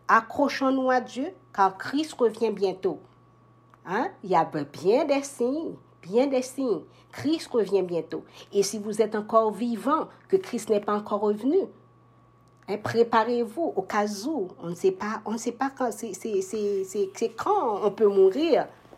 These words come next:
Ça veut dire qu'on peut mourir sans Christ n'est pas revenu encore. Alors, il faut toujours être prêt, fin prêt. Alors, et, euh,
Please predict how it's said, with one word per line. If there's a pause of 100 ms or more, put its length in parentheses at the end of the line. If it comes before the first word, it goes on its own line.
(360)
Ça
veut
dire
qu'on
peut
mourir
sans
Christ
n'est
pas
revenu
encore. (320)
Alors,
il
faut
toujours (120)
être
prêt, (340)
fin
prêt. (800)
Alors,
et,
euh,